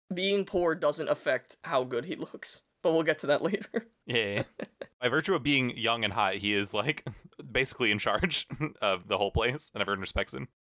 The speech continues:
Speaker 1: Yeah, he steals stuff and sells stuff. I feel like he probably even steals from the landlord and sells stuff back to him, I would imagine.
Speaker 2: That's possible, yeah.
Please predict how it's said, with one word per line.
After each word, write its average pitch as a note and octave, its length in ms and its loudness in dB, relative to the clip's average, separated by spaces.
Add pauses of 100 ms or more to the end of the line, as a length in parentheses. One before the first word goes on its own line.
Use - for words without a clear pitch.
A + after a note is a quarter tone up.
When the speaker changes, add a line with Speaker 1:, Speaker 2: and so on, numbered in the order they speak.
Speaker 1:
Yeah, C#3+ 180 2
he D3+ 120 -2
steals C#3+ 300 0
stuff C#3+ 220 2
and C#3 120 -8
sells C3 300 -2
stuff. C3 240 0
I F#3+ 100 4
feel D#4 160 0
like B3+ 140 2
he G3 80 -2
probably E3 440 0
even C3+ 320 -2
steals C#3+ 520 0
from C3+ 300 0
the B2+ 60 -6
landlord B2 540 -2
and C#3+ 100 -2
sells C#3+ 240 2
stuff - 280 0
back C3+ 240 -2
to - 180 -6
him, D#3+ 240 -6
I C3 100 -2
would C3 140 -2
imagine. C3 500 -4 (340)
Speaker 2:
That's - 120 2
possible, G2 460 -2
yeah. G2 180 0